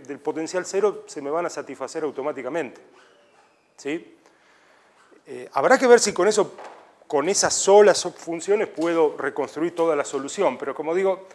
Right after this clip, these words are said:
eso no es algo en lo que yo me voy a, a meter, digamos, la existencia o, mm, de, de las soluciones, pero efectivamente se puede hacer, eh, en la mayoría de este tipo de, de situaciones.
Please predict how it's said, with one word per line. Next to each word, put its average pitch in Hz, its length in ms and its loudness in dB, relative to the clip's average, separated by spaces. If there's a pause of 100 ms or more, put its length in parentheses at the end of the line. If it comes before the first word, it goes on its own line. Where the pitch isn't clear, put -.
(140)
eso 175 180 -10
no 170 80 -4
es - 120 -6
algo 170 200 -2
en 147 60 -4
lo 139 100 -2
que 139 120 -12
yo 151 120 -6
me 147 200 -6
voy 139 260 0
a, 120 160 -6 (520)
a 123 120 -8
meter, 131 380 2
digamos, 123 320 -4
la 117 180 -4
existencia 143 920 -2
o, 127 140 -2
mm, 117 420 -14 (500)
de, - 140 -18 (240)
de 143 140 -8
las 131 120 -2
soluciones, 151 460 -2
pero 156 280 -2 (320)
efectivamente 196 500 0
se - 140 -6
puede 196 300 4
hacer, 135 340 -2 (800)
eh, 120 440 -10
en 110 420 -12
la 123 80 -12
mayoría 127 480 -4
de 127 80 -2
este 123 200 -10
tipo 123 340 -10
de, 110 200 -8
de 110 100 -10
situaciones. 127 760 -8